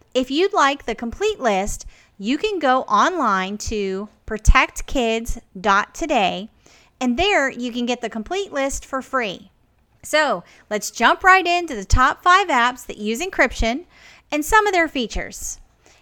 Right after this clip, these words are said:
If your kids ask for one of these, it should raise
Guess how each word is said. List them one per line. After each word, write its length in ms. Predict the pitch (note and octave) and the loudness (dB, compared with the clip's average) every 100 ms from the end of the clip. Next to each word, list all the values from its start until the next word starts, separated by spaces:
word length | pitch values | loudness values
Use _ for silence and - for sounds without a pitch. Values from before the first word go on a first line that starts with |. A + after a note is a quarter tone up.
| _ - | _ -2
If 200 | C#4+ C#4 | -2 0
your 220 | F4 A#4+ | 0 2
kids 420 | - F#4+ F4 E4 - | 4 4 2 -2 -6
ask 400 | B3 A#3+ G#3+ - | -2 -2 -2 -6
for 160 | A3 G3+ | -4 -2
one 240 | A#3 E4+ | 0 0
of 80 | C4 | -2
these, 420 | F#3+ E3 F3 - - | -4 -8 -12 -12 -8
it 140 | B3 | -6
should 320 | - G4 G#4 | -4 -4 -2
raise 360 | C#4 B3 A#3+ | -2 0 -2